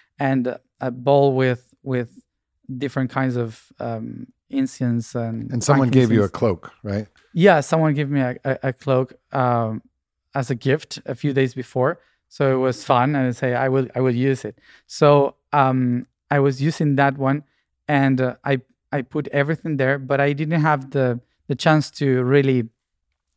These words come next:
Speaker 1: prepare everything, not because I didn't have the, the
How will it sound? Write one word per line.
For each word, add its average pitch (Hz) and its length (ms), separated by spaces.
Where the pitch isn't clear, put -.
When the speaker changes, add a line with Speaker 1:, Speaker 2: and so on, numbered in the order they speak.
Speaker 1:
prepare 147 480
everything, 120 480
not 127 440
because 135 200
I 135 120
didn't 131 240
have 123 240
the, 117 300
the 117 420